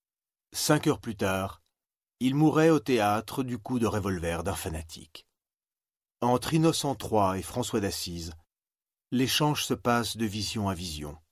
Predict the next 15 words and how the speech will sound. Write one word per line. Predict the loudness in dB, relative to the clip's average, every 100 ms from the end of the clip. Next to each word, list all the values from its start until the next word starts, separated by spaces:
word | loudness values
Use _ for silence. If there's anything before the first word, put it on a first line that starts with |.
| _ _ _ -4
l'une | 0 2 2
répondant | -2 -4 -2 -2 0
à | -2
l'autre, | -4 -6 -10 -18 _ _ _ _ _ _ _
comme | -2 0 2
des | 4
bateaux | 2 0
qui | -6
se | -4 -6
croisent | -4 -2 -2 -2 -2
la | 0 0
nuit | -4 -6 -10 -10
en | -8
pleine | -6 -6 -6
mer. | -10 -14 -20 -20